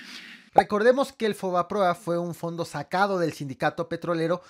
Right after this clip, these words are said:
para financiar la campaña de Francisco Labastida en el año dos mil, quien era el candidato del pri y que finalmente terminó perdiendo la elección ante Vicente Fox.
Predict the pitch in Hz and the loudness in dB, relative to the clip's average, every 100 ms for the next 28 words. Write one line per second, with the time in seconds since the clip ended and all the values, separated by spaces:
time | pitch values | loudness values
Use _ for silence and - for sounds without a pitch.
0 | - _ - 208 247 240 226 190 160 196 | -20 _ 2 4 4 2 0 -6 -4 -4
1 | 190 190 185 151 170 175 160 - 131 135 | -2 -2 -4 -6 -4 -4 -6 -6 -10 -10
2 | 160 - 165 151 160 - - 226 175 190 | -10 -4 0 2 0 -4 -6 -4 -2 -2
3 | - - - 175 190 190 175 170 180 175 | -6 -20 -10 -4 -2 0 -2 -2 -2 -4
4 | 170 190 - 233 262 262 - - - 208 | -2 -2 -4 -4 -4 -6 -12 -20 -4 0
5 | 220 226 185 185 190 175 156 147 143 143 | 2 2 2 2 0 -2 0 2 0 0
6 | 151 127 113 - 117 - - 226 233 254 | -2 -2 -6 -6 -6 -6 -10 -6 -4 -2
7 | 240 - 220 190 190 170 165 196 190 160 | -4 -4 -4 -2 0 -2 -4 -4 -4 -4
8 | 135 139 165 175 147 143 156 160 143 135 | -4 -4 -4 -2 -2 -2 -4 -2 -2 -4
9 | - 151 151 139 127 113 135 123 113 123 | -4 -6 -6 -6 -6 -6 -8 -8 -8 -10
10 | - 135 - | -6 -6 -6